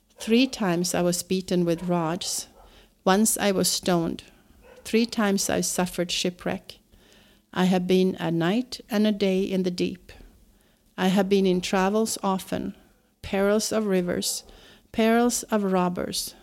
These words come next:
perils from my countrymen, perils from the Gentiles, perils in the city, perils in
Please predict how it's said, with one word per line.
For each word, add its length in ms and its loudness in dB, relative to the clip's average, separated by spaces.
perils 440 2
from 200 -2
my 140 0
countrymen, 800 -2
perils 460 0
from 180 0
the 100 2
Gentiles, 800 -2
perils 460 0
in 100 0
the 100 0
city, 520 2
perils 560 -2
in 320 0